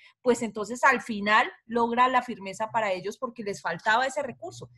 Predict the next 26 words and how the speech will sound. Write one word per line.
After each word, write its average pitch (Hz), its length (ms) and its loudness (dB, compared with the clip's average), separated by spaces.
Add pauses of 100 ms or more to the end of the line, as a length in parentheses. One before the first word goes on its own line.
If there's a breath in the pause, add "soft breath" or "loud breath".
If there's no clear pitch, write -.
(200 soft breath)
Siempre 320 460 0
lo 392 180 -4
que 311 120 -2
me 240 160 0
daña 233 480 2
la 240 140 4
firmeza, 226 760 -6 (300)
cuando 247 360 4
se 240 140 -4
resuelve, 262 540 0 (360)
me 254 180 4
permite 254 520 0
cobrar 226 320 -2
la 202 100 -2
firmeza 208 400 -10
de 220 140 -4
lo 202 140 -10
que 185 120 -14
no 196 200 0
había 220 340 0
podido, 190 640 -8 (320)
eh, 175 280 -14 (320)
lograr 185 440 -2
esa 190 200 -12
calidad. 180 360 -12 (520)
¿Listo? 202 400 -14